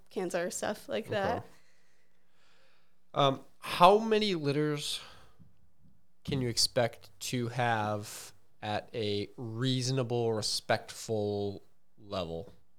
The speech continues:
Speaker 2: where you're not overbreeding the dog?
Speaker 1: So I personally believe in giving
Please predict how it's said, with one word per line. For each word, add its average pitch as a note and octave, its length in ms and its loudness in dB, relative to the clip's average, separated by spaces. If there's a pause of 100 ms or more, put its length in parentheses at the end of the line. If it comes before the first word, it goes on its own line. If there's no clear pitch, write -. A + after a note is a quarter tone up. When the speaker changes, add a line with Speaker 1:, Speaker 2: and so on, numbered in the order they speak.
Speaker 2:
where G#2+ 140 -4
you're G#2+ 140 0
not G#2 360 -2
overbreeding G2 640 -2
the F#2+ 80 -6
dog? F#2+ 320 -6 (360)
Speaker 1:
So G#3 460 0 (200)
I A#3 460 2 (100)
personally A#3 320 -2
believe G#3+ 240 -4
in G3+ 180 0
giving F#3+ 640 0